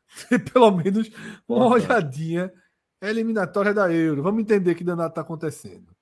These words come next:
Speaker 1: Eu tô mais por fora disso do que tudo no mundo. Tá muito no começo. Ah, França, Grécia, Gibraltar. Três jogos, nove gols sofridos.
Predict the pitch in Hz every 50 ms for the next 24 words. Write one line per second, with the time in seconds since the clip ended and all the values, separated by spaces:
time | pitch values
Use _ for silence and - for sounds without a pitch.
0 | _ _ _ _ _ _ 127 135 _ 160 151 151 175 180 180 - 151 - - 165
1 | 165 160 143 131 147 151 - - 151 - 160 - - 160 151 156 156 143 120 104
2 | 98 92 90 90 95 _ _ _ _ _ _ _ _ _ _ _ _ _ _ _
3 | _ _ _ _ _ _ _ _ _ _ _ _ _ _ _ _ _ 202 196 196
4 | 185 185 196 190 196 202 202 - 196 160 131 120 113 104 101 - - _ _ _
5 | _ _ _ _ _ _ _ _ _ _ _ _ _ _ _ _ _ _ _ 107
6 | 110 123 131 143 147 151 147 143 143 143 143 151 151 _ _ _ _ - 131 143
7 | 156 160 156 - - 127 117 110 120 135 143 143 - - 117 113 147 202 190 190
8 | 196 180 156 139 - - 135 123 120 120 113 110 - _ _ _ _ _ _ _
9 | _ _ _ _ _ _ _ _ _ _ _ - 180 214 202 175 147 131 156 165
10 | 185 175 170 170 170 185 185 180 175 170 175 170 170 - 160 127 - - - 110
11 | 113 113 117 110 107 104 104